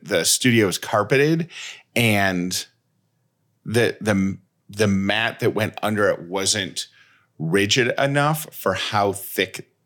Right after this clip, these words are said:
the carpet was. So I bought a more rigid mat. So everything, it,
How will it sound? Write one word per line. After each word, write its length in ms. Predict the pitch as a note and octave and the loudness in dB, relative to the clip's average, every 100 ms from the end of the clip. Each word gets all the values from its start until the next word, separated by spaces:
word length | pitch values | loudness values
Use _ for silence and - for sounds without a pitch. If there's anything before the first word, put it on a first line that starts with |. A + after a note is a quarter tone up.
| _ - | _ -14
the 140 | F#2 | -8
carpet 480 | F#2 - F#2 - - | -6 -2 -2 -2 -2
was. 600 | C3+ D3 D#3+ E3 D#3+ - _ _ _ _ - - - | 2 2 2 0 -4 -6 _ _ _ _ -20 -20 -6
So 920 | - - - G2+ F#2 F#2 F2+ F2+ F#2 _ _ _ _ | 0 2 4 4 6 4 2 -2 -8 _ _ _ _
I 80 | G#2+ | -2
bought 180 | G2+ G2+ | 2 2
a 40 | |
more 160 | F#2+ F2+ | 2 -2
rigid 380 | F2+ E2 D#2 D#2 _ _ - | -2 -2 -4 -8 _ _ -10
mat. 360 | D#2 - - - | -8 -8 -12 -16
So 260 | - A2+ G#2 | -2 0 2
everything, 420 | D#3 F#3 E3 D3 C3 | 2 2 2 2 0
it, 200 | B2+ | -2